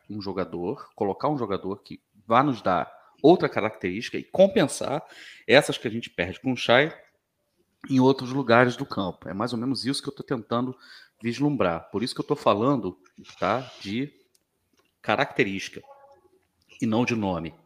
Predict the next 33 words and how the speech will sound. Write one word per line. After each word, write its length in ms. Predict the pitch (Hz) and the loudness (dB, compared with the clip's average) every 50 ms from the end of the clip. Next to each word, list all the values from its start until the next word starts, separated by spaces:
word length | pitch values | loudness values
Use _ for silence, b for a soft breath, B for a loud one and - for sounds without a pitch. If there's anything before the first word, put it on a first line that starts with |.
| _ _ _ _ _ _ | _ _ _ _ _ _
tá? 380 | - 87 95 120 131 - B B B B B B B B B B B | 0 2 2 2 2 0 B B B B B B B B B B B
É, 360 | 104 101 95 92 92 90 92 90 - | -2 0 0 2 2 2 0 -2 -2
o 60 | 104 | 0
Marco 300 | 101 113 123 127 - - 120 | 4 4 4 4 4 4 4
Aurélio 340 | 104 98 104 113 110 101 | 4 6 4 4 4 2
Oliveira 400 | 98 98 90 90 82 95 107 107 | -2 -4 -4 -6 -2 -2 -2 -2
tá 80 | 110 - | -4 -8
perguntando 400 | - 113 107 95 - 110 107 104 | -10 -10 -10 -8 -8 -8 -8 -8
se 140 | - - 101 | -8 -8 -8
o 20 | |
Chay 320 | - - - - 101 110 117 | -8 -4 0 2 2 2 2
tem 160 | - 127 113 | 0 -4 -4
jogado 380 | 110 117 98 95 110 110 - | -4 -2 -2 0 -2 -2 -2
bem. 280 | 85 82 95 87 82 82 | -6 -8 -8 -8 -6 -8
O 60 | 82 | -10
Chay 220 | - - - 104 113 | -8 -6 -4 -4 -4
foi 160 | - - 127 | -4 -6 -4
o 20 | |
melhor 260 | 113 101 98 104 120 | -2 0 0 0 0
em 80 | 123 101 | 0 -2
campo 280 | - - 110 117 117 - | -8 -6 -8 -8 -8 -8
nos 140 | 110 101 98 | -10 -10 -10
últimos 320 | 117 - - 104 - - | -10 -10 -10 -10 -10 -10
três 260 | - 117 117 143 123 | -6 -4 -4 -4 -2
jogos 280 | 98 101 110 117 101 98 | -2 0 0 0 -2 -4
do 60 | 104 | -8
Botafogo, 640 | 98 101 101 - - - - - 90 92 98 104 - b b b b | -6 -6 -6 -6 -8 -20 -14 -10 -8 -8 -8 -8 -12 b b b b
ao 140 | b 98 98 87 | b 0 0 2
lado 260 | 87 92 107 101 98 - | 2 2 2 0 -2 -8
do 60 | 98 | -14
Carly, 400 | - - - 90 85 82 82 82 | -10 -4 -2 0 0 0 -2 -6
na 60 | 80 - | -2 2
minha 80 | 254 | 2